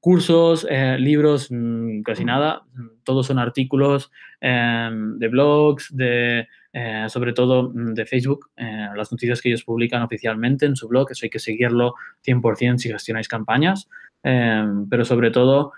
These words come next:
e intentar, em, meterte en funnels de la competencia y ver qué están haciendo y ver, eh, dónde funciona mejor, mm, tipos de anuncios, luego,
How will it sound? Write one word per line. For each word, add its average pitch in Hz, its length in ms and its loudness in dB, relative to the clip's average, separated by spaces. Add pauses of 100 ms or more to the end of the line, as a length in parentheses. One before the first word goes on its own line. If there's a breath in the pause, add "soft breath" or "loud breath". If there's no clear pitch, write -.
(180 loud breath)
e 143 100 2
intentar, 127 920 2
em, 107 800 0 (240 loud breath)
meterte 170 300 2
en 180 100 6
funnels 156 340 4
de 131 80 2
la 123 100 2
competencia 113 600 -2
y 107 100 -2
ver 139 140 2
qué - 60 2
están 180 180 2
haciendo 139 480 4 (220 loud breath)
y 139 120 0
ver, 139 300 2 (320)
eh, 135 440 0
dónde 143 260 -2
funciona 135 360 -2
mejor, 165 600 0
mm, 123 360 -6 (120)
tipos 131 240 -4
de 123 60 -4
anuncios, 156 480 2 (240 loud breath)
luego, 131 460 0